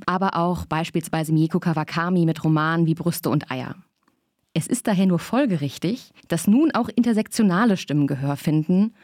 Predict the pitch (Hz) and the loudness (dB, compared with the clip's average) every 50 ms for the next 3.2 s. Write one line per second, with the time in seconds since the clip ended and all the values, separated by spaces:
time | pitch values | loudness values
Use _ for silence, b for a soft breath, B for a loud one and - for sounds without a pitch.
0 | B B B B - 285 311 - 285 262 - - - - - 190 - - - 196 | B B B B 0 0 2 2 2 0 0 -2 -4 -4 -2 -2 -2 0 0 0
1 | 208 - - 233 214 214 214 214 208 - 175 - - 175 175 170 - 185 165 165 | 0 2 2 2 2 4 4 2 2 0 -2 -2 0 0 0 0 2 2 2 2
2 | 170 165 156 151 147 151 147 - - 143 151 147 - 135 110 127 143 127 - 123 | 2 2 2 0 0 0 -2 -2 -2 -2 -2 -2 -4 -4 -4 -4 -2 -2 -2 -4
3 | 135 139 - | -4 -6 -12